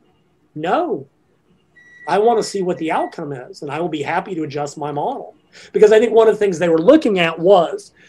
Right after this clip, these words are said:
this idea, 'cause one of the things I've proposed for years is, okay, look, stay between a ten or fifteen percent body fat range, right? For men. Gain up till you hit about fifteen,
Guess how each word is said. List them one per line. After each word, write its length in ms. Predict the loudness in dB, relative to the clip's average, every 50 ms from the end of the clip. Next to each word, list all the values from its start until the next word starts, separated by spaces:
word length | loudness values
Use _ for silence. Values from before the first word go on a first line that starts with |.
| _ _
this 200 | 2 2 2 2
idea, 680 | -2 -2 -2 -4 -4 -2 2 4 4 4 4 2 -2 -4 _ _ _
'cause 100 | -2 2
one 100 | 4 4
of 60 | 4
the 60 | 4
things 120 | 2 0 -2
I've 260 | -2 -2 -2 -2 -4
proposed 400 | -12 -14 -8 -6 -6 -6 -6 -8
for 100 | _ -10
years 460 | -6 -2 -2 -2 -2 -2 -12 -12 -10
is, 140 | -10 -6 -4
okay, 280 | -4 -4 -4 -4 -6
look, 260 | -6 -6 -10 -12 -14 _ _ _ _ _ _ _ _ _ _ _ _ _ _ _ _ _
stay 320 | -20 -2 2 8 8 8
between 840 | 8 8 2 0 0 2 2 4 4 2 0 0 -2 -4 -6 -8 -10 _ _ _
a 100 | -8 -8
ten 320 | -8 -8 -6 -2 -2 0 0
or 80 | 0
fifteen 440 | -2 -2 -2 -4 -4 -4 -6 -6 -4 -4
percent 340 | -4 -4 -4 -6 -6 -6
body 240 | -4 -4 -4 -4 -6
fat 240 | -8 -10 -14 -14 -16
range, 360 | -18 -20 -20 -20 -20 -20 -20 _ _ _ _ _ _ _ _ _ _ _
right? 360 | -4 -2 -2 -2 -4 -6 _ _ _
For 120 | -4 -4
men. 360 | -2 -2 -4 -6 -6 -10 -16 -20 _ _ _ _ _ _ _ _ _ _ _
Gain 300 | _ -2 -2 0 0 0
up 160 | -2 -4 -4 -2
till 120 | -2 -2
you 100 | 0 0
hit 100 | 0 2
about 300 | 2 2 2 2 4 6
fifteen, 600 | 6 6 6 6 0 0 0 0 0 -2 -4 -6